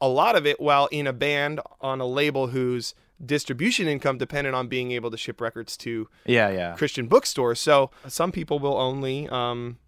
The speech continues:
Speaker 1: purchase or read things that have been deemed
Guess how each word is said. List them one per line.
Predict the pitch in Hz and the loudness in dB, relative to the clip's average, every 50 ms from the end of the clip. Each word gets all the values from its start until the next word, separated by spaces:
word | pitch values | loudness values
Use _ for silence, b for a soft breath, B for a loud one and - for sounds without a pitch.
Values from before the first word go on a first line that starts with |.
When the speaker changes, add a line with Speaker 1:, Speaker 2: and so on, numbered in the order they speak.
| _ _ | _ _
Speaker 1:
purchase | - - 143 151 - - 156 156 156 151 147 - - | 0 2 2 2 2 2 2 2 2 2 0 -2 -6
or | - 127 123 117 117 | -4 -2 -2 -2 -2
read | 117 131 139 139 139 135 135 131 131 - - - - _ - - _ _ _ _ - - | -2 -2 -2 0 0 0 -2 -2 -4 -6 -10 -12 -14 _ -20 -20 _ _ _ _ -20 -20
things | - - 156 156 165 151 | -6 -2 0 0 2 2
that | 160 147 | 0 0
have | 135 147 139 | 0 0 -2
been | 131 131 123 123 127 | -2 -2 -2 -4 -6
deemed | - - 135 139 147 151 156 151 151 147 147 - | -4 -2 0 0 2 0 0 -2 -4 -6 -8 -14